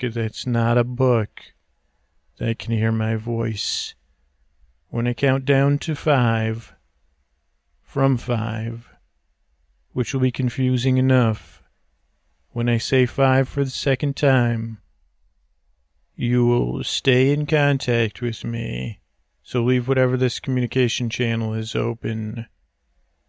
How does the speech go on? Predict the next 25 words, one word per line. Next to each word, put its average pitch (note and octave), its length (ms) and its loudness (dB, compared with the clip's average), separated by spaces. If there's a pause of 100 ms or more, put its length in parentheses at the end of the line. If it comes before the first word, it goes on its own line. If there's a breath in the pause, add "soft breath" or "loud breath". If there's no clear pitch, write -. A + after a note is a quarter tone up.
(140)
but - 220 -8
you A2 80 -4
will A2 140 -2
leave A2 320 -4
the A#2+ 80 -2
book A2+ 320 -4
and A2 120 -4
return G#2 460 -6
to A2+ 120 -6
your A2 120 -4
place A2 480 -6
in A#2 80 -4
the A#2 60 -4
big A#2 240 -4
farm A#2 480 -2
in A#2 100 -2
the A#2 60 -2
sky A#2+ 400 -2
or A#2+ 180 2
whatever A#2+ 300 -2
plane B2+ 320 -2
of B2 100 -2
existence B2 720 -2
you're C3 160 0
on. A2+ 580 -2